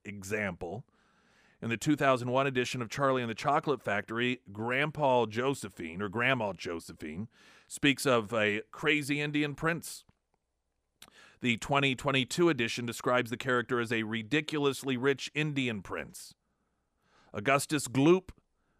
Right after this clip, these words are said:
one of the antagonists in the novel, is no longer described as enormously fat. Instead, he's now simply described as enormous. Aunt Sponge in the twenty twenty-two edition of James and the Giant Peach is described as quite large instead of enormously fat.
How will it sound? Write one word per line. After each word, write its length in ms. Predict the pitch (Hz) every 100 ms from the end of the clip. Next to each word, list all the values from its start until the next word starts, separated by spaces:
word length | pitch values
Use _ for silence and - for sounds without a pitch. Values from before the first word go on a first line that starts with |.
| _
one 120 | - 127
of 60 |
the 100 | 139
antagonists 600 | 135 123 139 147 143 127
in 80 | 135
the 60 | 127
novel, 320 | 123 123 127
is 100 | 113
no 140 | 139
longer 240 | 143 135 127
described 480 | 123 - 127 127 123
as 100 | 120
enormously 840 | 123 127 143 170 170 139 123 107
fat. 380 | - 107 117 127
Instead, 360 | 120 - 139
he's 140 | 131 123
now 140 | 127
simply 380 | 127 156 139 135
described 440 | 127 - 139 143
as 140 | 151 156
enormous. 680 | 160 156 170 175 101 - _ _ _ _ _ _ _ _ _ _ _ _ _ _ _ _ _ _ _ _ _ _ _ _ 127
Aunt 240 | 139 -
Sponge 580 | - - 131 120 139 131
in 100 | 131
the 140 | 120
twenty 520 | - 147 139 127 113 -
twenty-two 600 | - 156 160 135 139 127
edition 340 | 117 117 -
of 100 | 127
James 380 | 113 120 117 104
and 80 | 98
the 60 | 92
Giant 340 | 104 98 90
Peach 520 | - 107 127 151 - - - -
is 140 | 131 120
described 480 | 127 - 131 127
as 140 | 117 -
quite 340 | - 131 123
large 460 | 123 127 117 120 127
instead 320 | 120 - 127
of 80 | 117
enormously 580 | 120 123 120 113 110 101
fat. 480 | - 101 101 127